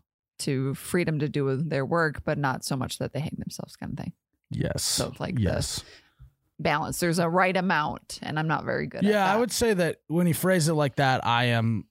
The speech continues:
Speaker 2: I also hate that
Speaker 1: Mm-hmm.
Speaker 2: because it's one of those things where <sighs> you just, do you ever get it right though?
Speaker 1: I know.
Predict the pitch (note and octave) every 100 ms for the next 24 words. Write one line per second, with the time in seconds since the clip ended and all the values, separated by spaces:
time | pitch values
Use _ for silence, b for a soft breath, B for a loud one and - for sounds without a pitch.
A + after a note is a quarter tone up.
0 | - A#2+ A#2+ A2+ A2+ - A2+ G#2 G2 G2
1 | A2 G2+ G#2+ G2 G2 - G3 F#3+ F3 F3
2 | F#3 F3 A#2+ G2 A#2+ A2+ A2+ A2 G#2+ -
3 | - _ _ _ _ _ _ _ _ _
4 | - B2 A#2 C3 C3+ B2+ A#2 - A#2+ A#2+
5 | A#2+ G#2+ A2 A2 G#2+ G2+ G2 - _ _
6 | _ _ _ _ _ _ _ _ _ _
7 | - - - - B2 A#2 A#2+ B2+ A#2 A2
8 | A#2 A#2+ B2+ B2 G2+ A2+ C3 C3 D3 D3+
9 | - D#3+ D3 E3+ -